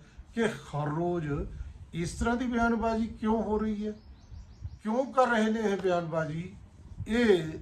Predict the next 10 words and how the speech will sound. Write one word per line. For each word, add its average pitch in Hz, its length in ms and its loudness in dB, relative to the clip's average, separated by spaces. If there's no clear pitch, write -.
ਵੱਡਾ 151 340 4
ਸਵਾਲ 156 500 0
ਹੈ। 143 280 -4
ਇਸੇ 196 300 2
ਸਵਾਲ 147 440 -2
ਤੇ 135 260 -2
ਲੋਕ 143 440 -6
ਚਰਚਾ 143 340 -2
ਕਰਦੇ 160 380 -4
ਨੇ 175 120 -10